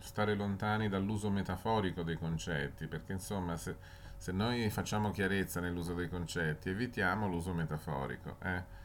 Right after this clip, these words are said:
Qui c'è l-, il neoimpero, eh, degli Stati Uniti. Ma quale neoimpero? Eh, abbiamo visto che fanno molta fatica a stabilizzare la conformità,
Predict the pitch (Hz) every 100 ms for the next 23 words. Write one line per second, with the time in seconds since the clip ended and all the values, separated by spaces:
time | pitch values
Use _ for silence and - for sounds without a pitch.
0 | - - - 95 82 90 92 - 67 80
1 | 87 92 95 98 107 98 95 101 101 98
2 | 98 92 98 87 73 53 50 - 92 90
3 | 85 80 82 78 82 67 73 80 113 117
4 | 98 90 80 76 78 76 69 - - 85
5 | 82 80 73 78 82 85 - 82 76 78
6 | - - 85 90 92 90 87 85 85 95
7 | 85 85 - 85 82 82 85 85 87 82
8 | 82 85 78 80 78 85 87 85